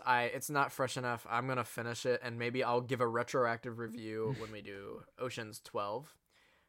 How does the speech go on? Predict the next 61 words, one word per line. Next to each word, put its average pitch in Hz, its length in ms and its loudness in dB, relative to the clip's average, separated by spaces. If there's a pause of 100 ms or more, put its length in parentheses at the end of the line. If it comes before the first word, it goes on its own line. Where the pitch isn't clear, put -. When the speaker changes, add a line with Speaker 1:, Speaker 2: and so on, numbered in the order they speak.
(120)
Speaker 1:
Um, 117 440 -2
but 127 180 2
if 127 160 -6
you 131 160 -2
would 160 120 2
Speaker 2:
Which 135 80 4
Speaker 1:
like 156 80 10
Speaker 2:
I'm 139 80 4
Speaker 1:
to - 20 0
give - 80 0
Speaker 2:
so 135 240 6
Speaker 1:
us 123 60 2
Speaker 2:
down 104 240 0
Speaker 1:
your 98 60 -8
Speaker 2:
for. 73 300 -14 (380)
Speaker 1:
Yeah, 151 140 0
Speaker 2:
Very 135 200 8
Speaker 1:
we're 160 80 10
Speaker 2:
good 170 60 4
Speaker 1:
going 196 220 12
to, - 40 6
Speaker 2:
movie. 175 140 6
Speaker 1:
uh, - 20 4
we're 165 140 10
going 165 260 10
to 156 160 6
do 139 220 2
the 135 100 6
whole 127 140 8
trilogy. 92 440 -4
That, 95 220 -8 (480)
well, 170 140 12
Speaker 2:
Mm. 196 60 12
Speaker 1:
honestly, 202 440 10 (220)
we 165 100 8
won't 202 240 10
alternate. 147 460 6
We 143 80 4
can 151 160 2
just 131 240 0 (160)
do 135 200 6
Ocean's 127 140 6
Speaker 2:
Let's 170 120 6
just 190 180 6
Speaker 1:
Twelve - 100 4
Speaker 2:
grind. 120 140 8
Speaker 1:
first. - 60 2
Speaker 2:
Let's 151 120 4
just - 180 4
grind 98 260 4
them 87 100 -4
out. 82 260 -10
Speaker 1:
Yeah, - 100 -10
Speaker 2:
I 117 120 2
like 101 240 2
Speaker 1:
no, 101 60 -6
we'll 120 100 -4
Speaker 2:
it. - 80 -20 (960)
As 185 200 8
for 202 140 8
rating, 202 540 10